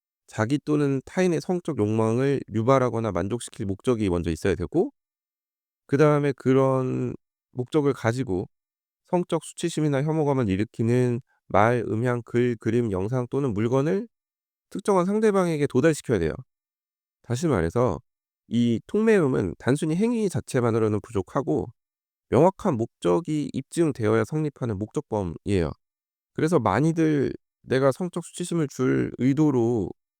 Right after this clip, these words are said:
그런 발언을 한 게 아니다"라고 얘기를 하죠. 그리고 인터넷에 그냥 게시하는 글 같은 경우는 특정 상대방에게 도달했다고 보기가 어렵기 때문에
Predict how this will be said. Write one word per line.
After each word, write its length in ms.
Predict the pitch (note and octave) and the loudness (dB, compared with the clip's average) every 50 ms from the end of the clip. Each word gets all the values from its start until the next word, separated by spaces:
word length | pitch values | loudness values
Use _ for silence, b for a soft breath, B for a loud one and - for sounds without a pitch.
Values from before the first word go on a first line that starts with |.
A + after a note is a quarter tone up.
| _ _ _ | _ _ _
그런 500 | - A#2+ C#3 C#3 C3+ C3+ C3 B2+ - - - _ _ _ _ _ - - | 2 4 4 4 4 4 2 0 -2 -6 -8 _ _ _ _ _ -16 -4
발언을 400 | - G#2 A2 B2 B2+ B2+ B2 C3+ | 0 2 4 4 4 4 2 0
한 120 | D#3+ E3+ | 0 -2
게 80 | D#3 C3+ | -2 -2
아니다"라고 840 | F#2+ F#2+ A2 A2+ B2 A#2+ A#2 G#2+ G#2 G2 G#2 B2 C3 C#3 D#3+ F#3 F3+ - - | -2 -2 -2 -2 -2 0 0 -2 -2 -4 -4 -4 -4 -4 -6 -10 -14 -10 -8
얘기를 280 | G2+ G#2+ A#2 A2 A#2+ | -6 -4 -2 -2 -2
하죠. 240 | C#3+ C3+ G2+ - - - _ _ _ _ _ _ _ _ | -4 -4 -6 -8 -10 -12 _ _ _ _ _ _ _ _
그리고 280 | - B2+ C#3 D3 D3 | -2 -2 0 2 2
인터넷에 500 | B2 B2+ C#3 F#3 F#3 F3+ E3 D#3+ D#3+ C#3 B2 | 2 2 2 2 2 2 2 2 2 2 2
그냥 420 | B2+ A#2 A#2+ A#2 A2+ G#2+ G2+ - - - _ _ _ _ _ _ _ _ | 2 2 2 2 2 0 -2 -4 -8 -12 _ _ _ _ _ _ _ _
게시하는 480 | - A#2+ A#2+ A#2 - C#3+ C3+ C3 B2+ - | 0 0 2 2 2 2 2 2 0 -2
글 180 | - G#2+ G#2+ | -2 0 2
같은 240 | A2+ A#2 - B2 A2 | 2 0 0 -2 -2
경우는 520 | G#2+ G2+ F#2+ G2 G2+ A#2 C3 C#3+ D#3+ G3 - _ _ _ _ _ _ _ _ _ _ _ _ _ _ _ _ _ _ _ _ _ _ - | -2 0 0 -2 -2 -2 -2 -4 -6 -8 -12 _ _ _ _ _ _ _ _ _ _ _ _ _ _ _ _ _ _ _ _ _ _ -20
특정 300 | - _ - G#3+ F#3 F#3+ | -14 _ 0 0 0 0
상대방에게 600 | - G#3 G#3+ A#3 A3 G3+ F#3+ F3 D3+ C3+ B2+ A2 | 0 0 0 2 2 2 2 0 0 0 -2 -2
도달했다고 920 | - - A#2+ C3+ C#3+ C#3 C#3 C3 C3 B2+ C#3+ C3+ - - B2+ A#2 G#2+ G#2 | 0 2 4 6 6 6 6 4 2 0 -2 -4 -6 -4 -4 -4 -4 -4
보기가 340 | - G#2+ G2+ G#2+ A2 G2+ F2+ | -4 -4 -2 -2 0 0 0
어렵기 240 | F2 F#2 - - - | 0 0 -4 -6 -6
때문에 600 | - F2+ E2+ D#2+ D#2 D2+ D2+ D#2+ D#2+ D2+ - | -4 -2 -2 -2 -2 -2 -2 -2 -4 -6 -8